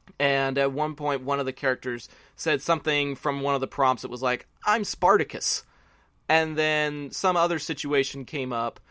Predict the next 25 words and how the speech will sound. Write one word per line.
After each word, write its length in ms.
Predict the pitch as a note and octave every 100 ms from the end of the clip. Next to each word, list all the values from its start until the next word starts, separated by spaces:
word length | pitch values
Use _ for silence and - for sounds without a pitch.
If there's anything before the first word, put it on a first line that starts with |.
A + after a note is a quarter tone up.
| _ _ _
and 400 | D3+ D3 C#3 C3
Ryan 320 | D3 D3+ D3
went 160 | C#3+ C3+
out 240 | C3+ -
there 420 | B2+ A#2+ A#2+ -
and 180 | C3 B2+
in 240 | - D#3+ D#3+
his 260 | D#3 C#3
Carol 360 | - E3+ D3 C3+
Channing 460 | - D3+ C#3+ C3
voice 300 | B2+ B2+ A#2
said, 360 | - G3 D#3 B2+ - - - _ _
"I'm 380 | F#3+ G#3 F4 A4
Spartacus." 1300 | - - - - D#3 C3 B2+ - A#2 - - - - - _ _ _
<laughs> 100 | - D#5 D#5 G#3 - - - - A3 - A3 D4 D4 D4 C#4 - G3+
And 160 | G#3+ F#3
so, 640 | - - G3 F#3 F3 E3
like, 300 | E3+ E3 D3+
she 160 | - F#3+
had 180 | G#3 A3
a 40 |
very 340 | E3 G3 A3+ A3+
iconic 520 | F#3+ - F3+ F3 C#3
voice, 540 | B2+ A#2+ A#2 A2+ - -
obviously. 720 | B2 A2+ A#2+ A#2 - A#2+ A#2